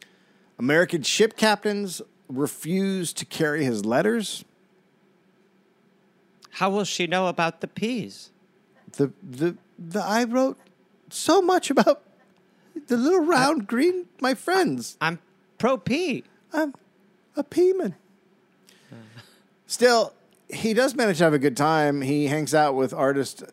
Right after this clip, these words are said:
Speaker 1: John Vanderlyn, who's a good friend. He had a lot of affairs. It is France.
Speaker 2: Uh-huh.
Speaker 1: One woman offered him a permanent position as her lover with his own room,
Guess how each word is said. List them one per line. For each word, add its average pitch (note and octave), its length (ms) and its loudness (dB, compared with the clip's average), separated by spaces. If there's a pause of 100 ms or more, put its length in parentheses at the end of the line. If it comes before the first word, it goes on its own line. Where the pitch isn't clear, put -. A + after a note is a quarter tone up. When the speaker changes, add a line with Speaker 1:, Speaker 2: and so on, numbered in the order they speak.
(260)
Speaker 1:
John D3 500 -2
Vanderlyn, F3 880 -4
who's A#2+ 200 -4
a A2+ 60 -8
good D3 220 -4
friend. D3+ 480 -2 (580)
He B2+ 100 -6
had G#2+ 120 0
a G2+ 40 -2
lot F#2+ 240 0
of F3+ 120 2
affairs. G#2+ 580 -2
It G2 80 -4
is C3 160 -2
France. - 640 -4 (920)
Speaker 2:
Uh-huh. F2 400 -10 (300)
Speaker 1:
One F3 300 2
woman D4 260 2
offered D#3+ 400 0
him D#3+ 140 0
a C3+ 80 0
permanent G3 640 -2
position D#3 640 -2
as B2+ 320 -6
her C#3 180 -2
lover C3+ 760 0 (380)
with A#2 340 -4
his B2+ 160 0
own F3 240 0
room, E3 640 2